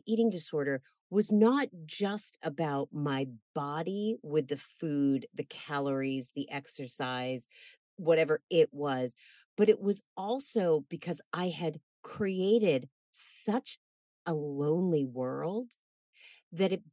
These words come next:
became, and, and I'm very clear, I do not identify as somebody w-, like,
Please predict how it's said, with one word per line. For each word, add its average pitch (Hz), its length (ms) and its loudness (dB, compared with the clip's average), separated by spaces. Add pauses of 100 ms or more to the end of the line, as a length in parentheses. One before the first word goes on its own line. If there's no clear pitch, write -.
became, 185 1300 2 (300)
and, 214 160 8
and 185 160 0
I'm 180 200 4
very 196 320 4
clear, 139 460 0 (440)
I 208 360 6 (180)
do 180 240 4
not 190 260 4
identify 143 760 0
as 131 200 -6
somebody 135 560 0 (240)
w-, 143 280 -8
like, 160 260 0